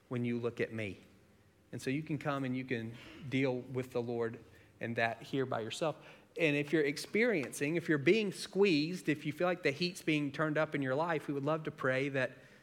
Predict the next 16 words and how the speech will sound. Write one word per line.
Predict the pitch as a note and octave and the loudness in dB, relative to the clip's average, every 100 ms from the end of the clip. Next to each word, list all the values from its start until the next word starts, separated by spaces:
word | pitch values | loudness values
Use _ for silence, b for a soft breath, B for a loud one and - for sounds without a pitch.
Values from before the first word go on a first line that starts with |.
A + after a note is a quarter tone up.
| B B | B B
you | C3 D3 | 2 2
would | D3+ | 2
commit | D3 C3+ C#3+ - | 0 0 0 -2
yourself | B2+ B2 C3 B2 - | -4 -2 -2 -2 -2
to | A#2+ | -2
him | C3+ C#3+ | -2 -2
and | C3 | -4
continue | B2+ D3+ C#3+ C3+ C3+ | -4 -2 0 0 0
to | |
do | C#3+ | -2
good. | C#3+ G#3+ D#3 | 0 0 0
And | A#2+ | 0
that | D3+ D#3 | -2 -2
can | E3+ D3 C#3 | -2 -2 -2
be | C#3+ E3 | -2 -2
wearying, | C#3 D#3 B3 C3 G#2 G#2 G2 | -2 -2 0 -2 -4 -8 -10